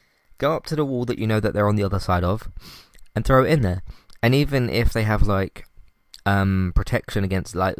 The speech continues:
b-, the bomb squad perk or whatever, they'll at least be damaged. So you could then,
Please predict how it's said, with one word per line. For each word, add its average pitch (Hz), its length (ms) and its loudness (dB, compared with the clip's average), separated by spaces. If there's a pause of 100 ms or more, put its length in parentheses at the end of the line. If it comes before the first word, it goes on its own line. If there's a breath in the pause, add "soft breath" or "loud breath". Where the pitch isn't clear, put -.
(100)
b-, - 140 0
the 101 120 -4
bomb 98 260 0
squad - 280 -2
perk 95 240 2
or 95 40 -4
whatever, 90 380 -4 (640 loud breath)
they'll 127 100 -2
at 135 40 0
least 160 180 -8
be 107 100 -6
damaged. 110 520 -4 (1040)
So - 140 -4
you 113 80 0
could - 200 -2
then, 107 500 2